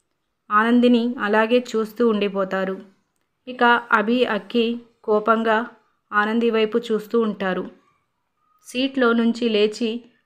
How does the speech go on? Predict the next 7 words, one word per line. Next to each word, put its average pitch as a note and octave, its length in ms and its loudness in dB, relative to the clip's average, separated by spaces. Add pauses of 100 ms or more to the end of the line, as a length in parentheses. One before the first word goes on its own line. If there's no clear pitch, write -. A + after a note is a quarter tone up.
(140)
అక్కడ A3 280 -2
పక్కకు A#3 500 0
ఉన్న A3 300 0
రాజనందిని G#3+ 640 0 (120)
చీర G#3+ 160 0
బాక్స్ G3 380 -2
దగ్గరికి G#3+ 680 -4